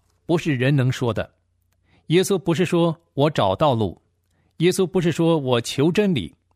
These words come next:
耶稣更不是说：“我探索人生。”而是说：“我就是道路，我就是真理，我就是生命。”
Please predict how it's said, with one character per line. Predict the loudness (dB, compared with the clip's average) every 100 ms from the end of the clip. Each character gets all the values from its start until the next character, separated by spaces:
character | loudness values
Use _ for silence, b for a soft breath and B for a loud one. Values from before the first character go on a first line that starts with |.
| _
耶 | -2 0
稣 | 0
更 | -2 -2
不 | 0
是 | -2
说 | 0 0 0 2
：“我 | 2 2
探 | -2 -2 -2
索 | -2 -4
人 | -4 -4
生。” | -2 -2 -2 _ B B B -2
而 | -2
是 | 0
说 | 0 0 -2
：“我 | 0 0
就 | 0 -2 2 2
是 | 0 -2
道 | 0 0
路， | -2 -6 -10 _ _
我 | -2 0
就 | 0 0
是 | 0
真 | -2 -2 -2
理， | -8 -14 _ _
我 | -4 -4
就 | -2 -2
是 | -2 -4
生 | -6 -2 0
命。” | 0